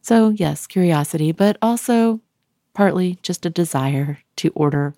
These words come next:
my world. So much of what I do, I think, boils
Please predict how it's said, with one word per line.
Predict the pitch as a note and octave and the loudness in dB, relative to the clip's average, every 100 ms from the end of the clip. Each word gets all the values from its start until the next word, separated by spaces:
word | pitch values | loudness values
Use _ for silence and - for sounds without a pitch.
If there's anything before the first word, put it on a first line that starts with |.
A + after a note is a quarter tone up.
| - | -8
my | C#3+ C#3 | -4 -2
world. | C#3 C3+ C3+ C#3+ C3+ | -2 -4 -4 -6 -12
So | - - D#3+ | -14 -6 -4
much | D#3 D3 D3 - - | -2 -4 -6 -10 -10
of | D#3+ | -8
what | D3+ C#3+ | -4 -4
I | C#3+ | -4
do, | D3 C#3 C#3 | -4 -6 -8
I | C#3+ | -10
think, | - D3+ - - | -12 -14 -14 -12
boils | C#3+ C3+ C#3+ - | -10 -8 -10 -12